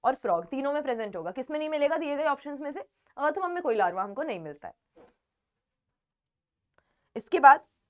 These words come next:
इनमें से कौन सा कैरेक्टरिस्टिक सभी arthropods में हमको मिलता है? तो जॉइंटेड अपेंडेजेस। Arthropoda फाइलम का नाम ही इसीलिए रखा है, arthros मतलब जॉइंट और poda means appendages या लेग्स।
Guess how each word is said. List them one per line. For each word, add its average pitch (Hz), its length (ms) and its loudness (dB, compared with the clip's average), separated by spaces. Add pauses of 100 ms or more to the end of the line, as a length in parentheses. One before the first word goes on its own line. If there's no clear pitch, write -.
(220)
इनमें 285 200 0
से 381 100 0
कौन 302 240 8
सा 370 100 2
कैरेक्टरिस्टिक 262 840 2 (380)
सभी 320 340 8
arthropods 277 540 6
में 269 100 0
हमको 247 220 -2
मिलता 175 280 0
है? 220 180 0 (320)
तो 285 280 0 (280)
जॉइंटेड 240 560 2
अपेंडेजेस। 202 720 -2 (1700)
Arthropoda 277 540 4
फाइलम 247 300 0
का 294 80 -2
नाम 269 220 0
ही 277 80 -6
इसीलिए 262 300 -4
रखा 220 220 -4
है, 240 120 0
arthros 247 460 -2
मतलब 226 300 -6
जॉइंट 208 340 -4 (240)
और 233 200 -2
poda 233 240 4
means 269 240 -6
appendages 202 840 -4
या 233 100 4
लेग्स। 180 380 -4